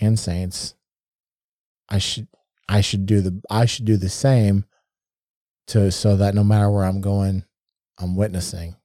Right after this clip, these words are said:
I'm like, "Okay, I get what you're saying there, and I get the sentiment,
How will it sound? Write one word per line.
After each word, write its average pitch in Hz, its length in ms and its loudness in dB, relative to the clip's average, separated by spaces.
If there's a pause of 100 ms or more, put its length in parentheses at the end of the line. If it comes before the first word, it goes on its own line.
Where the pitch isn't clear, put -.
(140)
I'm 101 160 2
like, 92 320 2 (440)
"Okay, 98 400 -2 (580)
I 98 100 -4 (240)
get 127 160 2
what 135 200 -2
you're 123 100 0
saying 131 360 2
there, 143 360 0 (180)
and 101 100 -2
I 95 120 -4 (200)
get 117 220 -2
the 110 100 -6
sentiment, 131 680 0